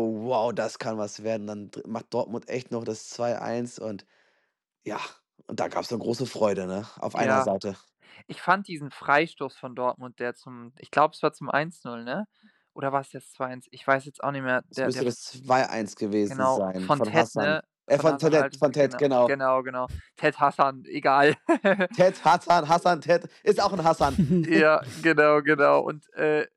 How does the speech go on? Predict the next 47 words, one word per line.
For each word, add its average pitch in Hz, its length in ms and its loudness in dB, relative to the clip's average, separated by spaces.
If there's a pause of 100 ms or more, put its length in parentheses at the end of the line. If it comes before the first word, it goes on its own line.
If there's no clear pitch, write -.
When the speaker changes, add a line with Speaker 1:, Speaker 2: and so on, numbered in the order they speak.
(120)
Speaker 2:
also 139 240 -4
der 135 200 0
war 135 100 2
ja 131 160 0
Wahnsinn, 120 420 -12
der 120 120 -6
war 131 120 2
ja 131 100 -2
wirklich, 127 320 -12
also 131 420 -4
wie 135 120 -16
der 139 160 0
den 135 240 -10
reingerumst 131 840 -12
hat 139 120 -6 (380)
und 160 140 -6
wie 190 80 -4
der 202 180 2
auch - 240 -4 (380)
echt - 280 -2 (340)
uns 240 360 -2
alle 240 380 4 (180)
überrascht 196 520 0
hat, - 120 -8
ne? 160 160 -8
Wir 156 80 -4
dachten 175 300 -10
ja 156 80 -2
alle, 165 140 -2
Joni 185 320 -10
dribbelt 170 340 -8
jetzt 165 240 -14
da 165 160 -2
irgendwie 165 320 -10
mit 160 160 -16
seinem 156 180 -4
Speaker 1:
Ja. - 0 -
Speaker 2:
Linksfuß 170 580 -6
und 156 100 -6
dann, 156 180 0
und - 140 -16
dann 143 200 -8
knallt 180 420 -2
er 165 100 -4
das 160 220 -6
Ding 175 240 0
einfach 160 460 -8